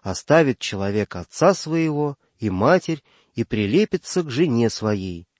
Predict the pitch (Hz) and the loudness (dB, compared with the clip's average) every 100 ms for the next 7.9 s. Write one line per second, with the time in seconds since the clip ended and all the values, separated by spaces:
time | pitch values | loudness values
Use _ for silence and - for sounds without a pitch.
0 | _ _ _ _ - 95 98 202 180 180 | _ _ _ _ -10 -6 0 0 2 0
1 | 175 170 - 98 85 113 170 156 _ - | 2 -2 -4 -10 0 4 4 0 _ -18
2 | - 104 165 - 107 131 95 92 85 80 | -4 2 2 0 -4 -4 -4 -4 -4 -8
3 | 80 _ _ _ _ _ _ _ _ _ | -16 _ _ _ _ _ _ _ _ _
4 | _ _ _ _ _ - 117 190 - 202 | _ _ _ _ _ 0 2 2 2 4
5 | 196 190 123 101 143 - 117 82 _ _ | 6 4 2 2 0 0 -4 -6 _ _
6 | _ _ _ _ - 104 107 190 147 - | _ _ _ _ -2 2 4 4 4 2
7 | 143 107 - 104 - 143 180 117 | 0 -2 -6 -6 0 2 4 0